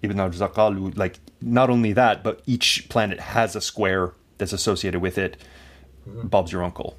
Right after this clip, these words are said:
Speaker 2: And
Speaker 1: That goes
Speaker 2: and
Speaker 1: into
Speaker 2: a technique and a practice that goes with it and a sort of ritual.
Speaker 1: Right. That goes into Latin. So we can see there a conduit for that particular flavor of astral practice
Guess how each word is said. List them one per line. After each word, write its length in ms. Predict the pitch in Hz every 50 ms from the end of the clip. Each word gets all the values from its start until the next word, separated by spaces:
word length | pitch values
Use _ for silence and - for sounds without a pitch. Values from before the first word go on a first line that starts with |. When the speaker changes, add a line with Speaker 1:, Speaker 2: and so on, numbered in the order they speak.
| - - -
Speaker 2:
And 60 | 120
Speaker 1:
That 120 | 131 139 131
goes 180 | 135 131 113 -
Speaker 2:
and 100 | - 139
Speaker 1:
into 100 | 123 120
Speaker 2:
a 20 | -
technique 300 | 131 123 - - 123 - - - -
and 120 | 117 104
a 60 | 101 95
practice 480 | - 113 101 92 - - 104 98 -
that 120 | - 117 113
goes 180 | 110 107 101
with 140 | 104 98 95
it 120 | 95 90
and 100 | 92 90
a 40 | 92
sort 160 | - - 107
of 80 | 98 92
ritual. 420 | 107 98 - - - 85 - - - - _ _
Speaker 1:
Right. 240 | - 104 82 - - - - - - - - - -
That 200 | 104 127 123 120
goes 160 | - 139 117
into 180 | 127 120 110 117
Latin. 560 | 107 98 104 113 110 - 151 139 143 156 151 -
So 240 | - - - 113 104
we 220 | 98 - 110 101
can 140 | 90 104 104
see 220 | 98 - - 113
there 320 | 104 90 104 101 98 95 90
a 320 | 87 95 98 95 - - - - - - -
conduit 580 | - - - 135 131 127 113 113 110 107 - -
for 480 | - - - 113 107 104 98 95 87 - - - - - - - -
that 300 | - - - 110 - -
particular 800 | - - 117 - - - 131 - 123 110 104 104 101 98 90 85 - _ - - _ _ _ _ _ _ _ -
flavor 480 | - - 120 117 107 104 90 98 92
of 100 | 92 85
astral 540 | 90 92 87 - - - 101 92 87 85 78 - _ _ _ _ _ -
practice 580 | - - 104 90 - - 98 92 - - - -